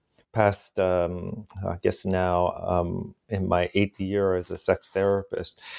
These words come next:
uh, of seeing the, uh, of these patterns emerging,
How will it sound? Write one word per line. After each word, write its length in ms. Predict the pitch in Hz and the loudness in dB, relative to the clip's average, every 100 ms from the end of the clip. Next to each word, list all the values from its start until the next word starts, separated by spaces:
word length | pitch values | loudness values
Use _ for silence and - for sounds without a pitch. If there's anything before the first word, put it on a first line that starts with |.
| - - - | -14 -14 -8
uh, 220 | 90 90 - | 0 0 0
of 100 | 92 | -2
seeing 440 | - 123 117 107 | 0 2 2 0
the, 320 | 95 92 90 - _ _ - _ | 2 2 0 -8 _ _ -20 _
uh, 160 | 104 92 | -2 -2
of 280 | - 98 98 | 0 0 0
these 160 | 98 - | -2 -2
patterns 760 | - 110 110 101 90 95 - | 0 2 2 0 -6 -8 -6
emerging, 760 | - 95 104 123 - 85 90 | -4 0 2 2 0 -4 -4